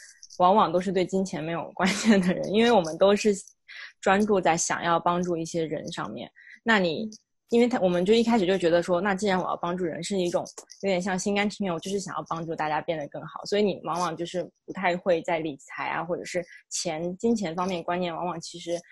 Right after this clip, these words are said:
Speaker 1: 可能我自己也是一开始也不是一个所谓很健康的金钱观吧，我也会觉得说，嗯，就是我也不希望我做，我想帮人的时候也还要收钱这种感，这种感觉。
Speaker 2: 嗯。
Speaker 1: 但其实你，你现在意识到说它就是一个行业，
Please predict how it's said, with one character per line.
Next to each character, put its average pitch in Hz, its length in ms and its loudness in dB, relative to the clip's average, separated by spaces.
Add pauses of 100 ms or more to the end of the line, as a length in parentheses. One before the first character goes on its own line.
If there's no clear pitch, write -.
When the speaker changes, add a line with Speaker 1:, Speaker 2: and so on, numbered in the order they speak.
(140)
Speaker 1:
可 190 60 -6
能 180 300 -2
我 180 120 4
自 220 200 -4
己 190 100 -4
也 165 140 0
是 175 160 -6
一 165 160 -6
开 190 180 -4
始 185 120 -8
也 151 80 -8
不 170 180 -10
是 196 120 -6
一 190 80 -2
个 170 300 -4
所 170 180 -10
谓 175 60 0
很 180 140 -4
健 190 200 -6
康 170 160 -8
的 165 80 -10
金 175 160 -8
钱 160 120 -10
观 170 180 -4
吧， 170 160 -4
我 196 80 0
也 202 80 0
会 208 100 -2
觉 180 120 -4
得 170 100 -2
说， 170 260 -6 (460)
嗯， 170 320 -8
就 185 100 -2
是 175 300 0 (160)
我 180 140 4
也 175 80 6
不 170 100 -4
希 196 160 -2
望 185 180 2
我 151 80 -4
做， 180 300 2
我 170 100 0
想 185 220 -4
帮 175 140 -2
人 165 100 -8
的 165 80 -8
时 170 80 -8
候 165 80 0
也 151 180 -8
还 - 140 -8
要 170 100 -2
收 175 220 -2
钱 - 300 -12
这 160 80 -10
种 143 200 -10
感， - 80 -16 (200)
这 180 80 -6
种 175 80 -4
感 170 200 -4
觉。 220 120 -6
Speaker 2:
嗯。 226 120 -4 (160)
Speaker 1:
但 247 160 2
其 208 220 -2
实 196 160 -2
你， 190 260 -2
你 170 80 -6
现 190 160 -6
在 196 120 0
意 190 100 -2
识 185 140 -8
到 170 180 0
说 175 140 -6
它 202 120 -8
就 226 140 -4
是 185 140 -6
一 160 60 -12
个 180 100 -8
行 - 260 -14
业， 165 160 -10